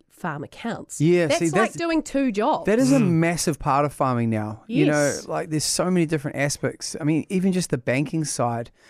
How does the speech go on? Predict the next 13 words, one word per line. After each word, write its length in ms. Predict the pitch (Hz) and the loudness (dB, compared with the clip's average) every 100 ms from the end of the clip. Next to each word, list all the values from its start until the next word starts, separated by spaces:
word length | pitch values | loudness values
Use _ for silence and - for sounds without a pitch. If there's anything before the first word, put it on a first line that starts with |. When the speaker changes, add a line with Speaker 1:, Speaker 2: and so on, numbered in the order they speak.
| - - | -14 -2
Speaker 2:
is 220 | 139 127 | 0 0
massive. 340 | 127 139 139 | -2 -2 -2
Then 140 | 160 156 | 2 2
the 60 | |
hereditary 460 | 127 135 143 - 147 | 2 0 0 -2 -4
of 60 | 131 | -4
the 60 | |
cows 720 | - 135 147 147 151 151 135 | -6 -2 2 2 2 0 -2
and 120 | 123 - | -4 -4
all 160 | 170 165 | -4 -2
that 200 | 160 143 | -2 -4
stuff. 160 | 135 | -6
It's, 280 | 143 151 - | -4 -4 -6